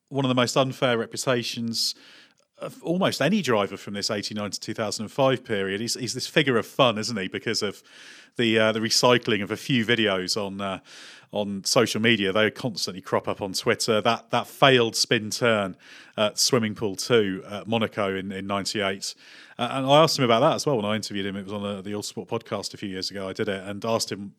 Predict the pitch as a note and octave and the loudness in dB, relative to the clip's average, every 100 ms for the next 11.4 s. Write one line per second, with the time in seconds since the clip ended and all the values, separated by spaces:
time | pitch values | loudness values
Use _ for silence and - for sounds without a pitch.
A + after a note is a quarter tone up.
0 | _ A#2 B2 B2+ G#2+ G2+ G2+ G#2 G#2 A#2 | _ 0 6 6 4 -4 -4 -6 -4 -2
1 | G#2 G#2 G2+ F2+ G#2+ F#2+ G2+ - G#2 - | -2 -2 -2 -4 -6 -6 -8 -8 -8 -8
2 | A2 - A2 G2 G2+ F#2+ G#2 G2+ - G2+ | -8 -8 -12 -12 -12 -8 -4 -4 -8 -12
3 | F#2+ A2 F#2+ G#2+ G2 G2 - - - A2 | -10 -10 -10 -8 -8 -8 -10 -18 -8 -4
4 | G#2+ G#2 G#2 G#2 G2+ G2+ G2+ G2 A2+ G2+ | -2 0 2 2 2 0 -4 -4 -2 -4
5 | - A2 - G#2 G2 A#2 G2+ G#2 - - | -6 -8 -8 -10 -6 -2 -2 -4 -8 -20
6 | - - B2+ - A#2+ G2+ - A#2 G2+ - | -20 -12 -6 2 2 2 0 2 0 -4
7 | A2 - A2+ - - G2+ G2+ G2 G2 A#2+ | -10 -4 -4 -2 -6 -6 -6 -8 -4 -2
8 | G#2+ A2 A#2 G#2 G2 B2 G#2+ G2+ G#2+ G2+ | -2 -2 -4 -4 -4 -2 -2 -2 -4 -2
9 | A2 G#2 G#2 G#2 G2 - G#2 G#2 G#2+ A#2 | -2 -2 -6 -8 -10 -8 -4 -2 2 2
10 | G#2+ A2 G2+ - - - - G#2 C#3 G2+ | 2 -2 -4 -8 -18 -14 -6 2 4 4
11 | G2+ G#2+ C3 | 2 4 2